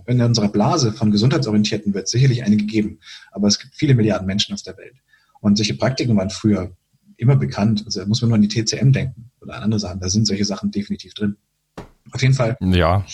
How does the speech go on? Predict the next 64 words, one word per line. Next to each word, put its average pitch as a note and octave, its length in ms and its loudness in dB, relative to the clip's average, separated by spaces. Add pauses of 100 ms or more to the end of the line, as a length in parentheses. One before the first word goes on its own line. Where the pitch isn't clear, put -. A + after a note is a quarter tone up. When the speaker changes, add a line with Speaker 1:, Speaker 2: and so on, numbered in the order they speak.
(140)
Speaker 1:
Aber C3+ 120 2
Speaker 2:
im - 20 4
Speaker 1:
das D3 100 2
Speaker 2:
Jo-, F#2+ 160 0
im G2 140 4
Yoga F#2+ 380 4
zum F#2 160 2
Beispiel, E2+ 320 0
Speaker 1:
Ja. F2 60 2
Speaker 2:
ne? G2+ 100 4
Also F#2+ 180 2
bei F#2+ 100 2
den, F#2+ 320 4
bei G2+ 100 4
den G2 140 4
Yogis A2 320 4
bin B2 140 2
ich A2 80 0
immer A#2+ 200 4
wieder A2+ 300 4 (220)
Speaker 1:
<laughs> - 220 -2
Speaker 2:
überrascht, G#2 760 2 (380)
ähm, G#2 500 4 (160)
wie B2 200 4
viel C#3+ 260 0
die A#2 120 4
eigentlich G2+ 380 0
schon F#2+ 200 2
wussten F#2+ 300 -2
vor E2 120 0
fünftausend D#2 540 0
Speaker 1:
Es - 80 0
ist, D2+ 40 2
Speaker 2:
Jahren, C#2+ 200 0
ne? D2 60 -2
Speaker 1:
es E2+ 100 0
ist - 120 -6
unglaublich. - 440 -6
Und C3+ 100 4
an C3 120 6
sich, - 540 -2
man, B2+ 380 0 (360)
wenn B2 220 0
man C3 220 6
sagt, A#2+ 280 0
ich C3+ 120 -2
meine, B2+ 120 4
es B2+ 80 0
gibt C3+ 140 -4
immer C#3 80 2
diesen B2 220 6
Begriff B2+ 280 -2
der - 160 -2
alternativen C3 640 0
Medizin. A2 680 0
Das - 140 -4
ist B2+ 140 -6
wieder A#2 100 -2
interessant A#2 480 0
für A#2+ 120 -6
einen G#2 180 4
Journalisten A2 480 0
wie G2+ 80 0
mich, - 320 0